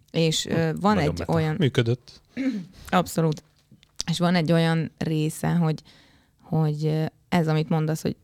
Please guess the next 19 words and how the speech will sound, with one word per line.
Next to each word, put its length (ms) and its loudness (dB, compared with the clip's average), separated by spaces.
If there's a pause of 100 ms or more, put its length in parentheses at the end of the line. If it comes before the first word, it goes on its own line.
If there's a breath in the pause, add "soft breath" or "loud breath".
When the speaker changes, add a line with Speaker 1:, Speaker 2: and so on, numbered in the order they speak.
(120)
Speaker 1:
mosogatás 680 0
közben, 680 -2
főzés 520 0
Speaker 3:
Hm, 60 -12
Speaker 1:
közben 340 0
Speaker 3:
passzív. 260 0 (180)
Speaker 1:
az 120 -4
embereknek 800 4 (460 loud breath)
egy 260 2
ilyen 300 6
companion 920 2
feelinget 580 0
ad, 420 2 (480 soft breath)
ezt 220 -2
szép 240 0
magyarul 440 0
elmondtam, 460 0
tehát, 200 0
hogy, 140 2